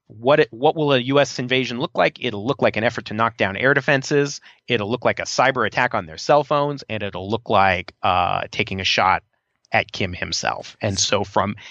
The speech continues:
the basement in Kusong where he's sitting, it doesn't look like a limited attack. It looks like the beginning of an American invasion.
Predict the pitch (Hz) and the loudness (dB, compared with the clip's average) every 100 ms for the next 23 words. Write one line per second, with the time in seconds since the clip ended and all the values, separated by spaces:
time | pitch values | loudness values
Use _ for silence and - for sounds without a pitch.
0 | - - 85 _ 220 202 180 - 196 190 | -8 -6 -6 _ 2 4 4 4 4 4
1 | 180 _ - _ _ _ - 135 123 - | -2 _ -20 _ _ _ -2 -2 0 0
2 | 165 156 143 127 120 110 107 110 107 104 | 0 2 4 4 2 -2 -6 -10 -10 2
3 | 135 135 - 127 104 95 92 90 - _ | 2 4 2 2 2 -4 -10 -14 -20 _
4 | _ _ _ - 135 127 135 131 120 123 | _ _ _ -2 0 2 4 4 0 0
5 | 110 104 - 113 107 104 98 98 92 - | 0 0 -2 0 0 -2 -2 -2 -2 -2
6 | 90 87 - - 120 120 110 - - 90 | 0 -2 -6 -2 -2 0 0 0 -2 -2
7 | 95 92 90 95 90 87 90 - - - | -4 -4 -4 -6 -6 -4 -4 -4 -4 -4
8 | - - - | -2 -2 -4